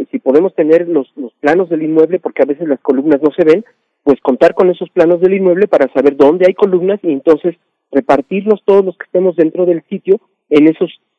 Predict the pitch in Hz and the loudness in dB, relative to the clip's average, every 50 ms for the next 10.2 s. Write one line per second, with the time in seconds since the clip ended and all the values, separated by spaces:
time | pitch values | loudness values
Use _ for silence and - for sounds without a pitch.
0 | _ _ - 143 143 160 160 - 180 - - 165 160 165 160 151 143 131 123 120 | _ _ -4 -2 0 0 0 -2 -2 0 2 2 2 2 0 0 -2 -2 -2 -2
1 | 120 127 131 127 147 - - 139 123 120 120 120 120 120 123 123 120 117 _ _ | -2 -2 -2 -2 -4 -8 -10 -8 -4 -4 -2 -2 0 0 0 -2 -4 -6 _ _
2 | - 131 107 98 98 95 95 90 87 95 98 98 117 113 117 107 - - - - | -4 -2 0 0 2 0 0 -2 -2 -4 -6 -4 -2 -2 -2 -2 -4 -10 -20 -20
3 | _ _ _ _ _ _ _ - 143 131 120 120 120 123 123 123 - 117 - - | _ _ _ _ _ _ _ 2 4 6 6 6 6 6 6 4 4 2 2 2
4 | 175 185 180 165 170 160 - - - - 147 139 139 - 165 175 185 190 202 208 | 2 2 2 0 0 -2 -6 -8 -6 -2 -2 -2 -2 -4 -4 -2 0 0 0 0
5 | 214 202 190 180 - 214 190 - 151 123 - - 127 117 - 143 135 - - 151 | 0 0 0 0 -2 -4 -2 -4 -6 -4 -6 -8 -8 -6 -4 -6 -4 -4 -6 -8
6 | 139 _ _ _ _ _ _ _ _ - 131 120 120 117 117 117 117 117 113 113 | -8 _ _ _ _ _ _ _ _ 0 2 2 4 4 4 4 4 4 2 2
7 | 113 113 110 104 95 _ - - 127 - - 147 - - - 147 143 - 170 151 | 0 -2 -4 -8 -14 _ -16 -16 -8 -4 -4 -4 -2 -2 -2 -2 -2 -2 -2 0
8 | 147 131 135 135 123 120 131 131 131 143 139 147 147 156 160 160 143 - 180 170 | 0 0 0 0 -2 -2 -4 -2 0 2 2 2 0 0 -2 -2 -2 -2 -4 -2
9 | - - 233 233 165 139 139 - - 135 - - 139 - - 139 135 139 143 139 | 0 0 0 0 0 -2 -4 -6 -10 -10 -6 -6 -6 -6 -4 -6 -4 -4 -2 0
10 | 139 135 123 | 0 -2 -2